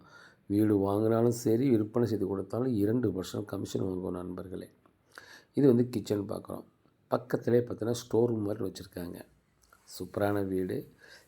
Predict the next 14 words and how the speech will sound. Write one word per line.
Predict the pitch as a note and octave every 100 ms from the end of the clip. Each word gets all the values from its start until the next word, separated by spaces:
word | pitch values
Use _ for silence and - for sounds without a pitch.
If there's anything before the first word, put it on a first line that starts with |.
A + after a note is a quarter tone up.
| -
இது | A#2 A#2+
எங்க | A#2 B2
இருக்குன்னு | C3 A#2+
பார்த்தீங்கன்னா, | G#2+ A2 A#2+ -
திருச்சி | - A#2 A#2 A#2+
பொன்மலைப்பட்டியில் | - A2+ C3+ C3+ A2+ F#2+ G2
இருக்கு | G2 - A2
இந்த | F2+
வீடு. | F2 F2 F2 - _ _ -
பஸ் | G2 G2
ஸ்டாண்டு | G#2+ G2 F2+ -
பக்கத்துல | G2+ - - G2+
இருக்குது. | F2 - F#2 G2 _ _ _ _ _ _ _ _ _ _ _ _ _ _ _ _ _ _ _ -
நண்பர்களே, | G#2 G#2 G2+ G#2